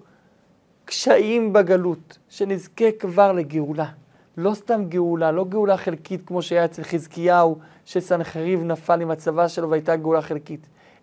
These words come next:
אלא גאולה שלמה, גאולה אמיתית ושלמה.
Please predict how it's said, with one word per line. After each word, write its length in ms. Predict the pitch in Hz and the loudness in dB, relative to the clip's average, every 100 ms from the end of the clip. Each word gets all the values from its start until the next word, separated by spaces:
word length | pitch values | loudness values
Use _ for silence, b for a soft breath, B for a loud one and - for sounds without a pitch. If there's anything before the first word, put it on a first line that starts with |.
| - | 0
אלא 140 | 180 | 0
גאולה 500 | 156 160 160 170 185 | 0 -2 -2 2 2
שלמה, 540 | 185 - 160 160 175 160 - _ b b b 160 | 2 -4 -2 2 2 0 -4 _ b b b 0
גאולה 420 | 190 190 220 240 - | 2 6 6 6 4
אמיתית 640 | 202 190 185 185 277 285 285 | 2 2 -2 -4 -2 -2 -4
ושלמה. 460 | 170 151 165 147 | -10 -10 -8 -8